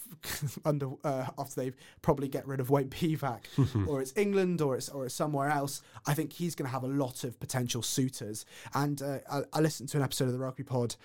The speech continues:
Speaker 1: uh, recently where they interviewed him, and they asked him directly whether he'd take it, and all he said was,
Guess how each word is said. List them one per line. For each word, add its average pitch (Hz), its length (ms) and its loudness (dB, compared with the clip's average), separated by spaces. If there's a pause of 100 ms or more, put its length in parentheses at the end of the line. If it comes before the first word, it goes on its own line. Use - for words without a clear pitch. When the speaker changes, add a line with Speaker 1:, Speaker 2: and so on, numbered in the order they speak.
(340)
Speaker 1:
uh, 123 180 2
recently 123 360 -4
where 123 100 -4
they 120 120 -6
interviewed - 340 -4
him, 113 280 0
and 127 100 0
they 143 80 6
asked 160 300 4
him 113 180 -6 (140)
directly 135 380 2
whether 120 200 -6
he'd 117 140 -4
take 131 300 0
it, 113 100 -2
and 131 100 0
all 175 180 10
he 156 120 -2
said 131 300 -6
was, 123 340 -8